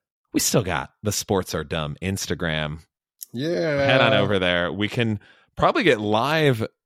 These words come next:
Speaker 1: streams of jubilation from Sean when he finally is free of playing fantasy football. And of course, we'll check
Speaker 2: <laughs>
Speaker 1: in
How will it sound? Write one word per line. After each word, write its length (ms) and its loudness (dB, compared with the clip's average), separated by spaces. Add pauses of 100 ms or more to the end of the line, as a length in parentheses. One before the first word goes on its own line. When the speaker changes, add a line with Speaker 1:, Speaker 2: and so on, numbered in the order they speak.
(300)
Speaker 1:
streams 560 2
of 160 -4
jubilation 800 2
from 180 -6
Sean 460 -6
when 120 -8
he 120 -10
finally 600 -8 (440)
is 220 -4 (200)
free 400 4
of 160 2
playing 380 -2
fantasy 480 -4
football. 560 -8 (140)
And 120 -14
of 80 -14
course, 240 -4 (120)
we'll 120 0
check 320 0
Speaker 2:
<laughs> 20 4
Speaker 1:
in 240 -2